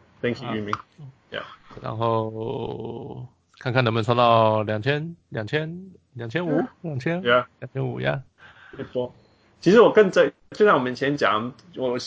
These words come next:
Speaker 1: 更希望的是更多互动啊，it would be awesome。
Speaker 2: Yeah, yeah.
Speaker 1: 有时候真的只是
Speaker 2: 可是人多就自然会多一点互动。
Speaker 1: 对，对，对，其实是 like，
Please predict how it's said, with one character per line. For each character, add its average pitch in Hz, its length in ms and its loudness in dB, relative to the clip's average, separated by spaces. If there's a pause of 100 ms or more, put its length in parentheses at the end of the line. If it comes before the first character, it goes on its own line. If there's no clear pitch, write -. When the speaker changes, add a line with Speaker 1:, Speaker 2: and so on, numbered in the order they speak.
(120)
Speaker 1:
更 160 180 6
希 143 200 2
望 131 120 4
的 110 80 -2
是 127 140 -8
更 123 160 2
多 113 180 -4
互 113 200 -8
动 107 260 -6
啊， 113 140 -14 (120)
it 113 60 -10
would 107 120 -4
be 110 100 -10
awesome。 101 180 -4
Speaker 2:
Yeah, 120 240 4 (260)
yeah. 127 200 -10 (180)
Speaker 1:
有 107 160 2
时 - 80 0
候 123 80 4
真 135 160 4
的 208 60 6
只 196 80 6
是 - 20 2
Speaker 2:
可 101 80 -4
是 127 60 -2
人 131 180 6
多 147 180 2
就 143 140 2
自 135 180 -2
然 110 160 4
会 110 180 -2
多 107 200 -8
一 104 40 -8
点 110 140 -10
互 104 160 -12
动。 147 140 6
Speaker 1:
对， - 20 6
对， 143 140 4
对， 110 160 2
其 147 140 -6
实 147 80 0
是 160 140 -2
like， 131 220 0